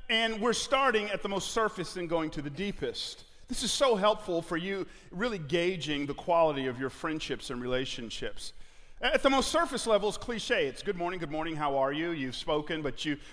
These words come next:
really haven't said anything of substance. Levels two and level three are, are where,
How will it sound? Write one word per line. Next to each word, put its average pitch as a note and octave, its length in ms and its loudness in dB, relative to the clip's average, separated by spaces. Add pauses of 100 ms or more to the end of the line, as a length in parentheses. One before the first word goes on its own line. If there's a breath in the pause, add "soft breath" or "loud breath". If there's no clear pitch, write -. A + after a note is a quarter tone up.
really C#4 160 2
haven't D#3+ 320 2
said D3+ 200 0
anything C3 340 -6
of A#2 100 -10
substance. D3+ 500 -2
Levels G3 320 2
two B3+ 200 -2
and A#3 60 0
level D3+ 200 2
three A3 340 2 (240 loud breath)
are, F#3+ 140 6
are G3 140 6
where, G3 280 0